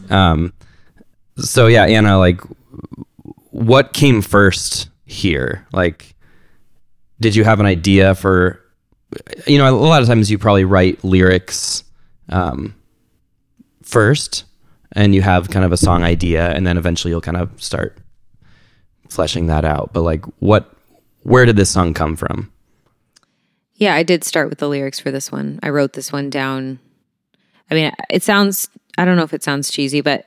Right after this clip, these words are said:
Speaker 2: I, I think I've mentioned before in the past that I often, I struggle with the dichotomy of, um, when you put music out there, like, I, um,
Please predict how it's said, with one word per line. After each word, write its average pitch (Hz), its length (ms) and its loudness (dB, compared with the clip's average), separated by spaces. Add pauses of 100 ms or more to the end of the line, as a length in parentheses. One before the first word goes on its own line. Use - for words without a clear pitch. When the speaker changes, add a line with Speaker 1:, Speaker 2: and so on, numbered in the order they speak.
(140)
Speaker 2:
I, 156 240 -2
I 160 80 -4
think 175 180 -2
I've 143 200 -6 (140)
mentioned 160 560 -4
before 147 400 -4
in 139 80 -8
the 135 60 -10
past 135 420 -8
that 127 160 -4
I 127 580 -6 (560)
often, 180 640 -4 (560)
I - 160 -2
struggle 190 440 -4
with 185 120 -4
the 175 80 -2
dichotomy 156 800 -6
of, 143 560 -10
um, 139 520 -16 (280)
when 175 100 -10
you 175 60 -6
put - 240 -10
music 185 320 -8
out 147 240 -6
there, 147 360 -6 (120)
like, 147 280 -6
I, 131 420 -8
um, 127 580 -16